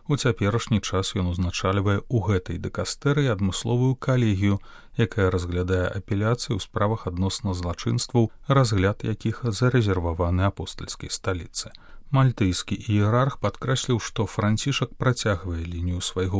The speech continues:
папярэдніка і інтэрпрэтуе гэта тэалагічна, прыраўноўваючы злоўжыванні адносна непаўналетніх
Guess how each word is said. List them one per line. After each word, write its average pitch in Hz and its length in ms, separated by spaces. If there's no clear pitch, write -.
папярэдніка 123 680
і 131 140
інтэрпрэтуе 113 800
гэта 113 320
тэалагічна, 113 1040
прыраўноўваючы 95 960
злоўжыванні 101 720
адносна 92 400
непаўналетніх 98 960